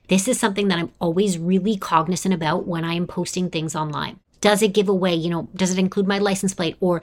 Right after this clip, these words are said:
the front of my house, my personal relationships, things like that?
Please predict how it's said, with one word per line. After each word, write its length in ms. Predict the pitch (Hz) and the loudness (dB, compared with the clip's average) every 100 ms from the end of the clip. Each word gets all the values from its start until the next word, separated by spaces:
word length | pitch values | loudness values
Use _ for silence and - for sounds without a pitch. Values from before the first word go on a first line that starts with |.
| - | -2
the 100 | 185 | -2
front 220 | - 196 | 2 4
of 120 | 190 | 4
my 140 | 190 180 | 2 0
house, 480 | - 202 185 180 - _ | 2 0 2 -2 -8 _
my 140 | 190 190 | 2 2
personal 420 | - 202 214 202 | 2 0 0 2
relationships, 580 | 196 196 196 190 185 - | 2 2 2 -2 -4 -4
things 220 | 220 233 | -4 -2
like 160 | 254 | -4
that? 180 | 220 156 | -4 -6